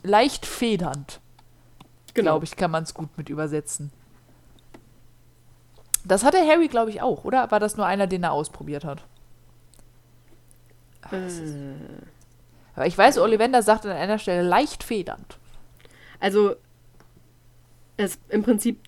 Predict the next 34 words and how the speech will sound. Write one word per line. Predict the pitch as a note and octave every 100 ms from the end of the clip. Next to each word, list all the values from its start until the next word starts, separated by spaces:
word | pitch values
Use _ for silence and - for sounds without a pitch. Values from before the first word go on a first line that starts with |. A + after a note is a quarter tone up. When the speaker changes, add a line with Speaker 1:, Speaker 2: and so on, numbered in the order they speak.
| -
Speaker 2:
zeigt | - F#3+ G3+
es | A#3
den | F#3+ F#3
Grad | E3 F3 F#3
deiner | F3 E3
Anpassung | D#3 D#3 F3+ D#3 D#3 D3
an. | C#3+ D3
Also, | D#3+ E3
wie | E3+
gut | F3+ F#3
kannst | - F3 F3 -
du |
dich | E3+ E3 - - -
anpassen? | E3 D#3 D#3 D3 D3+ D3+ - - - - -
Speaker 1:
Ja. | F3+ - - - - - _ _ _ _ _ _ _ _ _ _ _ _ - _ _ _ -
Speaker 2:
Boah, | G#3+ A3
safe | - A3 A3
ist | A3+ -
der | G#3+
von | A3+ G3
Voldemort | G#3 G#3+ G#3+ F#3
richtig | G3+ - A3+ -
steif. | - G#3 G3 G#3 - - - - - -
Speaker 1:
<laughs> | - - - - - - - D4+ - - - - - - - - - - - - - - - - -
Hallo, | F3 G3
der | F#3+ F#3
ist | A3
aus | F#3 -
Knochen. | - G3+ G3 E3 D#3+ D#3
So | -
sieht | E3 F3+
er | F3+
zumindest | - F3 E3+ -
aus. | - E3+ D#3+ D#3+ -